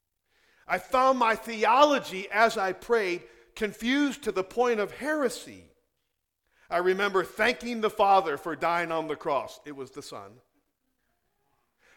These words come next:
Praising Christ for bringing the Spirit triumphantly up from the grave,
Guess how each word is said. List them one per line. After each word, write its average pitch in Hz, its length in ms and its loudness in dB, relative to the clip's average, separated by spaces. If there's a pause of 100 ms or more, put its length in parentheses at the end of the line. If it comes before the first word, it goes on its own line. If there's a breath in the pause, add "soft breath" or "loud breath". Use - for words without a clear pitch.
(120)
Praising 254 680 4
Christ 214 440 2
for 190 140 -2
bringing 226 400 2
the 202 80 0
Spirit 190 480 -2
triumphantly 254 680 -4
up 233 200 0
from 226 140 0
the 233 100 -2
grave, 160 540 -2